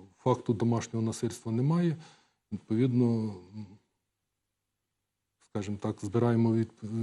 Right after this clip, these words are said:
відповідні матеріали, проводимо профілактичну роз'яснювальну роботу, на цьому наші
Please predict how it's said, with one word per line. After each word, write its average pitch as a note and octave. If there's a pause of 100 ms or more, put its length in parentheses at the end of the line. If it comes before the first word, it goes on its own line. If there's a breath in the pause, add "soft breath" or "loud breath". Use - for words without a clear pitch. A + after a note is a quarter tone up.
(200)
відповідні A2+
матеріали, C#3+
проводимо A2+
профілактичну A2+
роз'яснювальну C3+
роботу, D3+
на G#2
цьому C#3
наші C3+